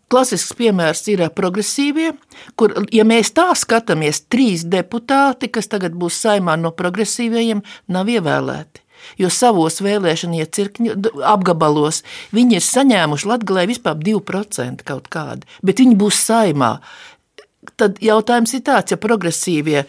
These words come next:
saka, ka tie visi ir pārstāvētie deputāti, tad cik viņi ir leģitīmi, ja mēs skatāmies no tāda viedokļa? Jā, viņi atbilst, viņi atbilst tam, pieci procenti partija pārvarēs,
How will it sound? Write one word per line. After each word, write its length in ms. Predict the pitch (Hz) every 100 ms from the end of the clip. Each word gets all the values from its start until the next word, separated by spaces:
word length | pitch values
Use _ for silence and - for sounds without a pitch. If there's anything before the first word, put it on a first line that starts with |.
| - - -
saka, 380 | - 220 214 180
ka 80 | 196
tie 220 | 180 196
visi 380 | 185 233 - 180
ir 80 | 165
pārstāvētie 800 | 196 214 226 - 170 170 165 175 160
deputāti, 720 | 208 208 247 - 233 233 226 - - -
tad 220 | - 202 220
cik 160 | 240
viņi 220 | 233 240 247
ir 80 | 277
leģitīmi, 720 | 339 240 180 - 180 160 160
ja 80 | 156
mēs 220 | 147 -
skatāmies 480 | 180 - 147 139 -
no 80 | 143
tāda 380 | 180 151 147
viedokļa? 340 | 175 160 156 233
Jā, 140 | 349 302
viņi 160 | 226 349
atbilst, 400 | 294 151 123 -
viņi 160 | 202 269
atbilst 340 | 208 180 -
tam, 160 | 240 220 - - -
pieci 300 | 262 240 -
procenti 400 | 233 269 226 208
partija 400 | - 247 247 208
pārvarēs, 640 | 208 285 294 190 143 127